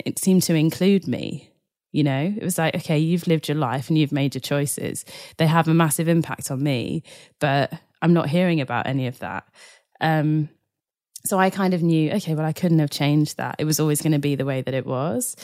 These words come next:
But yeah, now I'm, what I'm left with is, like, the stuff that maybe I didn't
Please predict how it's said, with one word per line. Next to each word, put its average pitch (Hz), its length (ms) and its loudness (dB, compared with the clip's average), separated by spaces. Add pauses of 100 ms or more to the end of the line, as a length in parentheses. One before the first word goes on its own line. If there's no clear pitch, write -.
(360)
But 147 260 4 (360)
yeah, 156 240 2
now 156 320 6
I'm, 151 240 2 (100)
what 151 200 2
I'm 156 140 6
left 175 320 2
with 131 200 -4
is, - 160 -4
like, 135 360 -4 (580)
the 165 80 -2
stuff - 320 -2
that 123 120 2
maybe 151 260 4
I 139 120 0
didn't 151 460 0